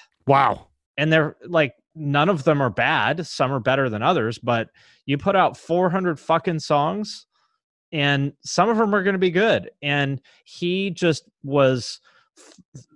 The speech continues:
Speaker 2: kind of fearless. Like, he, they would talk about how he'd record in a room with, like, ten strangers in there. He was just in the corner with a blanket over his head, and he didn't give a shit, you know? And that's the attitude that, uh, I mean, isn't that what, like, rock used to be?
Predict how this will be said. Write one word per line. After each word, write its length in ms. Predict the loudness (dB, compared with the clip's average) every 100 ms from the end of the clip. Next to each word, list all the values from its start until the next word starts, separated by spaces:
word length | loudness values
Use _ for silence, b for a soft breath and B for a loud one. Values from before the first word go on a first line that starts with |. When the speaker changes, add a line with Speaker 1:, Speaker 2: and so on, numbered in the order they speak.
| -8
Speaker 2:
kind 180 | -2 -2
of 60 |
fearless. 640 | -2 0 0 2 0 0 -2
Like, 140 | -2
he, 100 | -4
they 140 | -4
would 80 | -4
talk 160 | -2 -2
about 180 | -2 -4
how 140 | -4
he'd 120 | -4
record 560 | -2 -4 -2 0 2 0
in 160 | -2
a 60 | -4
room 340 | 0 0 0
with, 200 | 0 -2
like, 260 | 0 -2 -2 _
ten 300 | -6 -4 -4
strangers 600 | -4 -4 -4 -4 -4 -2
in 140 | -2
there. 220 | 0 0
He 100 | 0
was 140 | -2 -4
just 240 | -6 -4
in 80 | -6
the 80 | -4
corner 480 | -2 -2 0 -2 -6 B _
with 80 | -6
a 40 |
blanket 380 | -2 -2 0 0
over 180 | 0 0
his 140 | -2
head, 160 | -2 -2
and 80 | -2
he 80 |
didn't 220 | -4 -4 -4
give 120 | -4
a 60 |
shit, 380 | -4 0 0 0 -6 _ _ _ -8
you 100 | -4
know? 180 | -2
And 180 | -4 -4
that's 240 | -2 -4 -4
the 120 | -4
attitude 560 | -2 -2 -2 -4 -2
that, 260 | -2 -2 -4 _ b _ _ -8
uh, 280 | -4 -4 -6 -8
I 20 |
mean, 220 | -6 -6 -6
isn't 220 | -6 -2
that 180 | -2 -2
what, 220 | -2 -2
like, 160 | -2 -4 -4
rock 360 | -4 -2 -2 -6
used 260 | -6 -6 -6
to 80 | -8
be? 420 | -6 -4 -6 -8